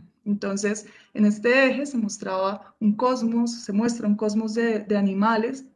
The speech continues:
em, con los que normalmente se, se, se ombligan. Eh, bueno, acá también había un elemento, hay un elemento didáctico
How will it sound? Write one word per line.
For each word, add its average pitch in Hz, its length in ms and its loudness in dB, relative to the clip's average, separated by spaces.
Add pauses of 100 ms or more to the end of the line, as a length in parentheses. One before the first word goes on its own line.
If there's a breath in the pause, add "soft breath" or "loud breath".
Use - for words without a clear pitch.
(160)
em, 190 640 -6
con 208 200 0
los 190 160 -2
que 185 400 -4 (300)
normalmente 208 840 4
se, 202 480 -2 (600 soft breath)
se, 196 520 2
se 196 140 -6
ombligan. 190 680 0 (760)
Eh, 208 180 0
bueno, 196 220 2
acá 190 180 -6
también 208 520 2
había 202 280 2
un 208 80 4
elemento, 208 560 2
hay 208 120 2
un 208 100 2
elemento 208 380 2
didáctico 277 880 0